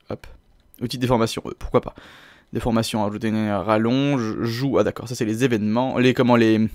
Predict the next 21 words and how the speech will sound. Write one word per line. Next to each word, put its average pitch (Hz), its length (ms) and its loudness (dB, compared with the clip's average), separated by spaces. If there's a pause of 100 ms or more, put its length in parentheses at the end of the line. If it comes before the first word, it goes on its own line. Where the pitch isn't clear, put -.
(260)
les 120 120 -2
animations, 202 480 4
pardon. 175 220 -6 (520)
Euh, - 220 2
ok, - 160 -2 (120)
appliquer 156 480 0
et 131 60 4
reprendre. 117 460 -4 (4000)
Ok. 156 320 2 (360)
Ah, 123 580 12 (400)
nous 165 160 4
sommes 147 240 6
partis. - 380 0 (720)
Nous 196 180 4
avons 190 240 10
donc 180 340 4
beaucoup 170 280 6
de 135 40 -2
choses 131 140 0
à 117 60 0
faire. 135 500 2